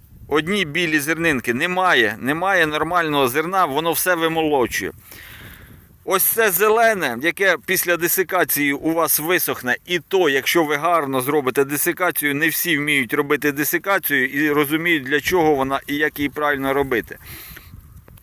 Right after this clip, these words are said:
Тому що десикант, впала крапля, пропалила дюрочку чи ось там, все, листок не пропадає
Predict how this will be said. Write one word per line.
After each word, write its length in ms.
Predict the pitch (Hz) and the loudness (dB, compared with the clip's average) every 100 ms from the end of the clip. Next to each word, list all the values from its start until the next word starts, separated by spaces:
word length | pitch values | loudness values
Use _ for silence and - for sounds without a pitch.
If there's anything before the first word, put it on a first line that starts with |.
| - - | -20 -6
Тому 220 | 185 202 | -2 0
що 120 | 185 | 0
десикант, 600 | 165 180 208 233 226 190 - - - - | -2 -2 -2 2 0 0 -6 -18 -20 -18
впала 420 | - - 214 202 | -8 2 4 4
крапля, 580 | 180 180 170 - 151 127 - - - - - | 2 2 2 2 0 -2 -4 -20 -20 -20 -4
пропалила 640 | 170 180 196 202 208 196 | -2 0 2 4 4 4
дюрочку 680 | 165 175 170 160 - 151 156 | 2 4 4 4 2 0 0
чи 240 | - 165 | 0 0
ось 180 | 165 151 | 0 0
там, 200 | 165 143 | 0 0
все, 320 | 120 - 175 | 0 2 4
листок 480 | 135 156 - 208 175 | 4 2 2 0 0
не 120 | 180 | -2
пропадає 720 | 165 180 165 175 170 123 95 | -2 -2 -2 0 0 0 -2